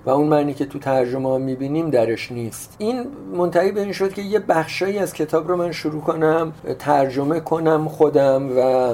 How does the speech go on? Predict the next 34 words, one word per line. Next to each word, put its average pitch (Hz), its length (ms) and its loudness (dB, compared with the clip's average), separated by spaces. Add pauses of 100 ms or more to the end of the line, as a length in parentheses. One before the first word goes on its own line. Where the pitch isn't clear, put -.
(140)
در 120 220 4
واقع 117 160 0
شرح 135 360 0
بنویسم 104 500 -10
روش. 117 240 -18 (120)
بعد 175 160 6
اینا 180 200 2
کم 160 300 0
کم 160 240 -2
جمع 160 380 2
شد 165 480 -2
و 135 360 4 (120)
در 143 180 4
واقع 147 140 0
چند 156 260 0
سال 143 260 0
پیش 170 220 -8
بود - 160 -10
که 175 100 0
به 151 80 2
این 156 160 2
نتیجه 156 360 0
رسیدم 156 480 0
که 160 120 -2
یک 165 300 2
بار 165 120 6
ترجمه 127 540 2
کنم 104 340 -6
داو 101 220 0
دژینگ 101 420 -8
رو 101 140 -8 (340)
و 156 80 6
این 175 200 6
ترجمه 175 880 4